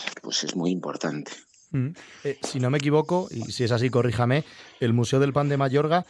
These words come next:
Speaker 2: seguro que es el único de la provincia de Valladolid, creo además también que es el único de todo Castilla y León. Eh, cuéntenos, porque claro, la gente,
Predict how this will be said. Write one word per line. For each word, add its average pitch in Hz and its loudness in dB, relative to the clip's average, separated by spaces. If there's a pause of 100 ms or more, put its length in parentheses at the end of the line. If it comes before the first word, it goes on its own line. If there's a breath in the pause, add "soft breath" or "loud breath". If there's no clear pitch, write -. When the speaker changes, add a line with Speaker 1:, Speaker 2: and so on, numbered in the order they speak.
(180 soft breath)
Speaker 2:
seguro 131 0
que 143 0
es 139 -2
el 135 4
único 131 2
de 131 2
la 127 4
provincia 123 0
de 123 4
Valladolid, 120 2 (200)
creo 123 4
además 127 4
también 127 0
que 123 -2
es 113 -2
el 123 2
único 127 2 (320 loud breath)
de 117 2
todo 123 4
Castilla 120 0
y 120 2
León. 123 4 (260 loud breath)
Eh, 135 -6 (200)
cuéntenos, 147 2
porque 117 0
claro, 156 2
la 117 4
gente, 135 2